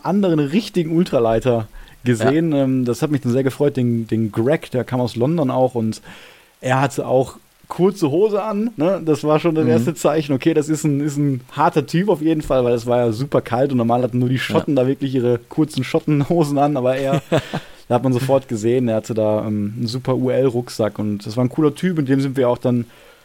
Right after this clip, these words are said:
Speaker 1: runtergelaufen zu diesem letzten Campground, zu der Stadt. Das war ein sehr netter Abstieg und haben dann ja auch, ähm, gemütlich noch da in netter Gesellschaft
Speaker 2: Mhm.
Speaker 1: mit ihm zu Abend gegessen.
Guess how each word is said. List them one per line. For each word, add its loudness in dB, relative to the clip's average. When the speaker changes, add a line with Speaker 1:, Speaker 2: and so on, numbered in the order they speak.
Speaker 1:
runtergelaufen 0
zu -6
diesem 0
letzten -2
Campground, 0
zu -6
der 0
Stadt. -2
Das -6
war 0
ein 0
sehr 2
netter -2
Abstieg -6
und 2
haben 0
dann 0
ja 0
auch, -2
ähm, -2
gemütlich -4
noch -8
da -6
in -2
netter -4
Gesellschaft -2
Speaker 2:
Mhm. -4
Speaker 1:
mit -6
ihm -6
zu -8
Abend 0
gegessen. -2